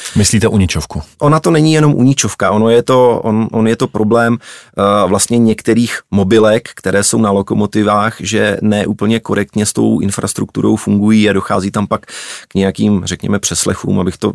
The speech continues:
Speaker 2: řekl velice zjednoduše, že, že ta centrála si myslí, že ten vlak jede opačným směrem.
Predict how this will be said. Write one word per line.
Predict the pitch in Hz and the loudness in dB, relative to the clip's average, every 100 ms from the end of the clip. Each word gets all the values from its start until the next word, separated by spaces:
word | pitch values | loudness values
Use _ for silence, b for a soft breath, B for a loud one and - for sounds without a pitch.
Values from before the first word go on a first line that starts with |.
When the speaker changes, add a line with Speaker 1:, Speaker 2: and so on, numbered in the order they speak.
| - | -6
Speaker 2:
řekl | - 76 - | -12 -8 -6
velice | 90 87 - | -4 -4 -4
zjednoduše, | 90 87 90 92 87 92 | -4 -2 0 0 -2 -4
že, | 92 90 92 - | -2 -2 -4 -6
že | 85 87 | -10 -6
ta | 90 92 80 | -4 -4 -4
centrála | - 85 90 87 | -6 -4 -4 -4
si | - 92 | -2 -4
myslí, | 85 98 | -4 -4
že | 82 | -6
ten | 90 85 | -6 -6
vlak | 82 | -4
jede | 92 90 | -4 -4
opačným | 80 87 - 90 | -6 -8 -6 -6
směrem. | - 85 90 | -6 -4 -2